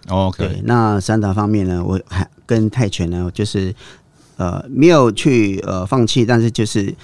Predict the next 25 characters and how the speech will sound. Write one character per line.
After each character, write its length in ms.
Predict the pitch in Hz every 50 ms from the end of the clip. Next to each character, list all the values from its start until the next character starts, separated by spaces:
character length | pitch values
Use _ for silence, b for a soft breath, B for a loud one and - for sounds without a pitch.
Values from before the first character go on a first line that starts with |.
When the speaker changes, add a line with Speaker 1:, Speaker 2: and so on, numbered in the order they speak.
| B B B
Speaker 2:
还 320 | - - 95 80 87 90 - - _ _ _ _ _ _ _ _ _
可 100 | - 156
以 60 | 151
说 140 | 139 156 139
先 180 | - 147 139 135
放 140 | 139 127
在 100 | 120 120 113
那 120 | 113 107
里。 140 | 92 87 90 - - _ _
Speaker 1:
嗯， 420 | - 104 110 110 107 107 101 101 104
嗯， 20 |
嗯。 20 | 101
Speaker 2:
对， 240 | 101 92 82 85 - - _
因 100 | - 139
为 80 | 156 156
现 140 | 151 160 156
在 140 | 151 143
散 260 | 127 - 107 107 123 117
打 220 | 104 104 92 92
跟 260 | 92 - 107 104 104
泰 160 | - 131 107
拳 180 | 98 - 87 85 87
的 180 | 90 90 90 -
比 160 | - - 92
赛， 300 | - - 101 98 92 -